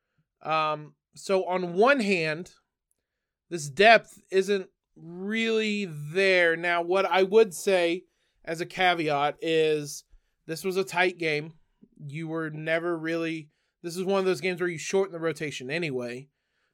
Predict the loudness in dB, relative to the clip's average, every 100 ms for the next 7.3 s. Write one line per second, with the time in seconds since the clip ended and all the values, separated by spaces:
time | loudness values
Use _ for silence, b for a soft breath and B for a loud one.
0 | _ -6 -4 0 0 2 2 2 4 4
1 | 4 0 0 0 -2 0 2 2 0 -6
2 | -8 -8 -4 0 0 -2 -12 -4 -4 -4
3 | -6 -2 0 2 0 -4 -6 -4 -2 -2
4 | -2 -2 -4 -6 -8 -8 -6 -6 -8 -14
5 | -6 -4 -2 2 2 2 -2 _ _ _
6 | _ _ _ _ _ _ _ -4 0 2
7 | 0 -2 -10